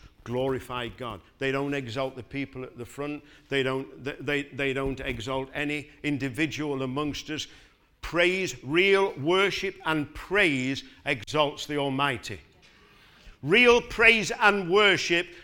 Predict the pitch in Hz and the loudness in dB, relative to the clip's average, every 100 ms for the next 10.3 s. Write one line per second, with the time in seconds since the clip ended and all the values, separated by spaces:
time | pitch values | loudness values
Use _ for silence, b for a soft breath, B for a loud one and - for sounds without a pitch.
0 | B 190 214 - 214 226 147 139 127 B | B 6 6 6 6 6 6 -2 -8 B
1 | B - 160 160 165 165 160 - 160 135 | B 2 4 4 4 4 2 4 4 2
2 | 98 90 - - - _ _ _ _ _ | -2 -10 -14 -16 -20 _ _ _ _ _
3 | _ _ 139 143 139 143 135 110 92 - | _ _ 0 2 2 2 0 -2 -8 -16
4 | _ _ _ b b b b b b 95 | _ _ _ b b b b b b -20
5 | _ - 156 151 - 160 - - _ _ | _ -4 -2 -2 -4 -6 -8 -12 _ _
6 | _ _ _ _ _ - B B B 139 | _ _ _ _ _ -20 B B B -14
7 | - 156 165 143 165 151 - - 147 156 | -8 -4 -2 -4 -6 -8 -10 -12 -6 -6
8 | - - 147 127 120 B B B B B | -6 -6 -6 -6 -10 B B B B B
9 | - 165 - 160 139 151 135 - 127 123 | -10 -8 -6 -6 -2 -2 -2 -6 -6 -6
10 | 123 131 131 | -4 -2 -4